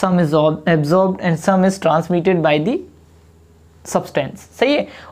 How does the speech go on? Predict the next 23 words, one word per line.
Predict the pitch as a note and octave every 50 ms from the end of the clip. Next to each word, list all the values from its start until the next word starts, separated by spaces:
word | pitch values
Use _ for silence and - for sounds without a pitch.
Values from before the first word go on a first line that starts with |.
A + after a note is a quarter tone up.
| - A3+
और | A3 C4+ C#4
भी | C#4+ E4
कई | E4 D4 C#4 C#4 B3
चीज़ें | C4+ C#4+ B3+ D4
आप | C#4 G3+ C#4 G#3+
ऐड | F#3+ G3 F#3+ F#3+
कर | A3 A3
सकते | G3+ - A#3 G3+ - - A#3
हो, | A3 G3+
जैसे | F3 G#3 A3+ A3+ - D#4
आप | D4 C#4+ C4
book | G#3+ G3+ A#3 A3+ C4+
पढ़ोगे | B3+ A#3 A#3+ B3 B3
आपको | A#3 - - - - - -
कई | A#3 B3 B3
और | A#3+ A3 A3 G#3
line, | G3 F#3+ F#3+
अब | F#3 - G#3+
मैं | A3 A3+ B3 B3+
सारी | B3 - - F#3+ F#3 G#3 A#3
बातें | A3+ A3+ A3 A#3 A#3
तो | A3+ A#3
थोड़ी | G#3+ - A3 A3+